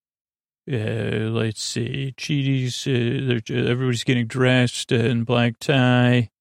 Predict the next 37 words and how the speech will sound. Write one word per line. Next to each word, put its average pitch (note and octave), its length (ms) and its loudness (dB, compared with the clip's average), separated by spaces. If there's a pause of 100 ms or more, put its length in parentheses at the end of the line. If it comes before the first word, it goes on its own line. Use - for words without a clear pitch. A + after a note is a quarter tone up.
(1000)
Uh, A#2+ 120 0
Tahani B2+ 340 4
says, A#2+ 220 -2
"You C#3 60 -8
could D#3+ 140 0
have C3 80 -2
worked, C3+ 340 4
you, C#3 240 -2
you, C#3 260 -4
everyone D3 360 2
looks C3 180 0
so C#3+ 180 2
good, B2+ 180 2
you B2+ 80 -4
could B2+ 140 0
work B2+ 180 4
the C3 120 -8
coat C3+ 240 2
check B2+ 240 0
at B2+ 100 -10
the B2 60 -2
Met B2+ 280 2
Gala." A#2+ 680 4 (1300)
Uh, B2 560 -2
Br-, B2+ 540 -6
Brent, C3+ 560 2
uh, A#2+ 460 2 (960)
what D3+ 100 -2
does D3+ 160 4
this C#3+ 160 -2
mean? A#2+ 280 0
Brent, C3 360 2
Brent C#3 380 2
bragging C3 580 4
on B2 220 4
his, A#2 400 0
uh, B2 140 -4